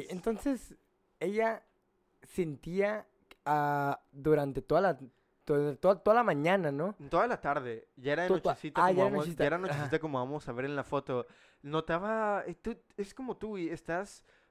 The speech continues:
Speaker 2: eh, pasándote la chilo a gusto y de repente sientes como esta brisita que te dejaría alguien al pasar junto a ti. ¿No? Como si alguien estuviera correteando alrededor en varias ocasiones.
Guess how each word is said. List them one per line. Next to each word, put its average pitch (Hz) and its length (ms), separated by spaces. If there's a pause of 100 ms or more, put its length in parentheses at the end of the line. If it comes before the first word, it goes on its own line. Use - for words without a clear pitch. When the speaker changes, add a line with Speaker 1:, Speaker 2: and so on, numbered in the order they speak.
Speaker 2:
eh, 170 240
pasándote 160 400
la 160 100
chilo 175 300
a 165 40
gusto 156 320
y 196 40
de 180 60
repente 147 300
sientes - 320
como 180 200
esta 208 180
brisita 165 600
que 165 120
te 143 140
dejaría 131 400
alguien 156 180
al 160 120
pasar 123 220
junto 170 240
a 123 40
ti. 156 260 (460)
¿No? 147 120
Como 190 180
si - 100
alguien 139 200
estuviera 135 400
correteando 135 560
alrededor 139 420
en 139 140
varias 151 180
ocasiones. 151 560